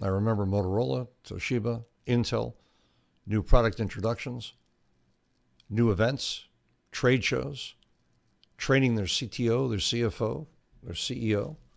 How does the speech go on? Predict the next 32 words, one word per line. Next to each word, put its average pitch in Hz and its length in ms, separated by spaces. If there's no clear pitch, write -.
in 110 140
the 107 120
art 117 200
of 107 100
connecting 104 500
with 92 120
an 92 100
audience, 113 540
transferring 117 580
my 95 200
skills, - 480
my 95 140
experience 110 500
of 101 420
close 127 280
to 110 120
fifty - 460
years 113 560
on 131 340
and 98 100
off 117 220
platforms 127 520
as 95 120
a 87 40
performer, 117 580
a - 40
connector, 131 580
an 104 100
edutainer, 117 640
an 98 80
info 104 300
trainer. 113 460